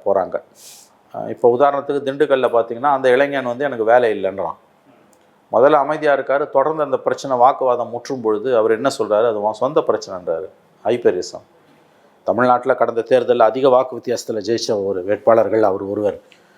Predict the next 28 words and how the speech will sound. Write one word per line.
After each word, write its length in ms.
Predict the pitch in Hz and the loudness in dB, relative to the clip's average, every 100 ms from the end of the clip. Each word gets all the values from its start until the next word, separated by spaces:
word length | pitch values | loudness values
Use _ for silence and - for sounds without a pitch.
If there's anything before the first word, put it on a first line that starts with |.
| _ _ _ _ | _ _ _ _
அது 160 | 147 190 | 2 2
எப்படி 220 | 185 208 | 2 2
வேலையில்லா 420 | 175 208 190 175 | 4 2 0 0
திண்டாட்டம் 380 | 165 143 139 135 | -2 -2 -2 -2
ஒருத்தனோட, 280 | 123 - 120 | -10 -8 0
ஆ, 800 | 110 113 110 110 107 104 104 - | 2 2 -2 0 0 0 -2 -4
சொந்த 300 | 107 123 131 | -6 -4 -2
பிரச்சனையா 480 | 135 113 - 107 104 | 0 0 -2 -8 -4
மாறும்? 300 | 101 95 95 - _ _ 117 | -2 -4 -6 -14 _ _ -6
இன்ஃபேக்ட் 260 | - - | -4 -2
அது 140 | 143 127 | 0 -2
ரொம்ப 220 | 143 160 | 0 0
ஆரோக்கியமான 540 | 151 170 160 156 147 | 2 0 -4 -8 -6
அரசியல். 380 | 117 110 - 82 _ _ | -6 -6 -12 -16 _ _
எம் 180 | 98 110 | -10 -4
பிஸ் 220 | 147 - | -6 -4
கிட்ட 180 | 127 127 | 0 0
போய் 220 | 139 135 | 2 0
காவா 320 | 123 135 135 120 | 2 2 2 -2
அடிச்சிருச்சு, 560 | - 117 110 120 113 - _ _ _ _ _ _ _ _ 113 | -8 -14 -12 -12 -12 -16 _ _ _ _ _ _ _ _ 0
அ, 160 | 107 | 4
ரோடு 640 | 110 135 131 117 113 107 107 | 6 8 8 6 4 2 0
சரியா 360 | - 113 120 110 | 0 2 4 4
இல்ல, 200 | 104 107 | 4 0
தண்ணி 320 | 113 117 131 | 0 0 2
வரல, 320 | 117 107 110 | 2 4 4
லைட் 240 | 107 127 127 | 4 2 2
எரியலன்றதெல்லாம் 1200 | 120 113 110 107 101 101 131 147 131 117 104 | 0 -2 -2 -2 -2 0 2 4 2 0 -4